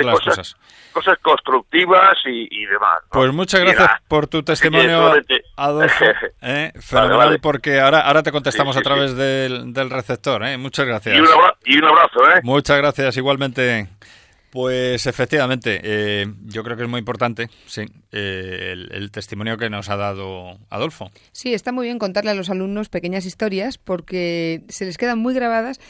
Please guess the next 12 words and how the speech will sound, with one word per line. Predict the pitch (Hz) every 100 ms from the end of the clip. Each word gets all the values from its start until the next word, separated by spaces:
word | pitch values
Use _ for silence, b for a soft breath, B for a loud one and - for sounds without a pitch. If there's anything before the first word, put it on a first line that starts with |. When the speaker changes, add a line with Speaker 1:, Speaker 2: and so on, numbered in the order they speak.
| b
Speaker 3:
y | 196
además | 202 262
cuando | - 196 175
tienen | 262 269
ese | 254 214
tinte | 185 226 214 196 185
optimista | 190 - 196 208 - 170
y | 165
también | 165 165 202 214 _
formativo, | _ 202 185 175 165 208 175 254 - _ _
que | 165
forman, | - 185 180 175